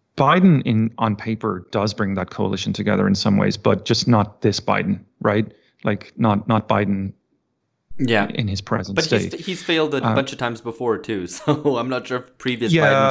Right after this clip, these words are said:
Speaker 1: but
Speaker 2: either.
Speaker 1: that was, like, twenty-five years ago or something, wasn't it? Or even fifty years ago? W-, when was his last presidential?
Speaker 2: I can't
Speaker 1: I don't even
Speaker 2: recall,
Speaker 1: remember.
Speaker 2: yeah.
Speaker 1: It was a long time ago that Biden last tried to mount a presidential campaign, and, and of course, look, I'm not defending him. I'm just saying, like,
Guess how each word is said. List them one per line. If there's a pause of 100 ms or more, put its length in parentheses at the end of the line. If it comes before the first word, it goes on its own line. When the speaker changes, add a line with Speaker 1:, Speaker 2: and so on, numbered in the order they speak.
Speaker 1:
but
Speaker 2:
either.
Speaker 1:
that
was,
like,
twenty-five
years
ago
or
something,
wasn't
it?
Or
even
fifty
years
ago? (220)
W-,
when
was
his
last
presidential?
Speaker 2:
I
can't
Speaker 1:
I
don't
even
Speaker 2:
recall,
Speaker 1:
remember.
Speaker 2:
yeah. (300)
Speaker 1:
It
was
a
long
time
ago
that
Biden
last
tried
to
mount
a
presidential
campaign,
and,
and (300)
of
course,
look,
I'm
not (120)
defending
him.
I'm
just
saying,
like,